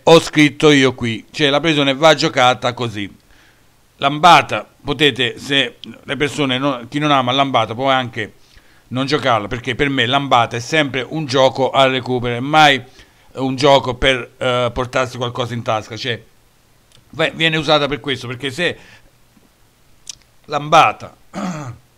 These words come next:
scusate, <clears throat> da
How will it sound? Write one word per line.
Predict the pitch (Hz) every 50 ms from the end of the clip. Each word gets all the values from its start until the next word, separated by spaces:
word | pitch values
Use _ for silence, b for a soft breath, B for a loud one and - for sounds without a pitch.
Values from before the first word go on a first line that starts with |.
| _ _ _ _ _ - - _ -
scusate, | - - 127 117 117 123 113 107 101 107 101 _ b b b b b b b b b b b b b _
<clears throat> | - - 262 254 208 180 170 - _ - - 196 190 - - _ _ _ _ _ _ _ _ _ _ _ _ - _ -
da | 151 151 151 143 123 104 92 -